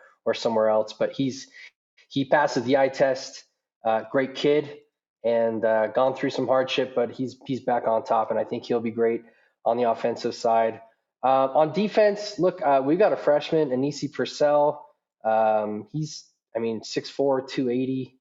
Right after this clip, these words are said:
He's an absolute beast in the weight room. Uh, just a, just a, a special player there as well. Um, yeah, I mean, uh,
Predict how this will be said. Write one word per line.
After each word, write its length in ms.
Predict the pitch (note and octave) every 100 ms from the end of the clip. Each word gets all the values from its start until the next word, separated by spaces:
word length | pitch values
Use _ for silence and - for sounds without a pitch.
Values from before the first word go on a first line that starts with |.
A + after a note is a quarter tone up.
| -
He's 120 | A#2+
an 100 | A#2
absolute 500 | B2 - B2+ A#2+ A#2
beast 300 | B2 C3 -
in 60 | A#2
the 80 |
weight 260 | G#2+ A#2 A2+
room. 380 | A#2+ A#2 A2+ A2 _ _ _ _ -
Uh, 300 | A2 A2 G#2+ -
just 220 | - -
a, 140 | G#2+ -
just 240 | C3 - A#2
a, 180 | G#2+ - _ -
a 80 | -
special 380 | - B2+ -
player 400 | A#2+ - B2 A#2
there 220 | A#2 A#2 A2
as 180 | G2+
well. 560 | A#2 B2 B2 A#2+ - - - _ _ _ _ _ A#2+
Um, 760 | B2 A#2+ A#2+ A#2+ A#2+ A#2+ A#2 - _ _
yeah, 280 | E3 G3+ -
I 60 | B2+
mean, 340 | B2 A#2 - _ _
uh, 80 | -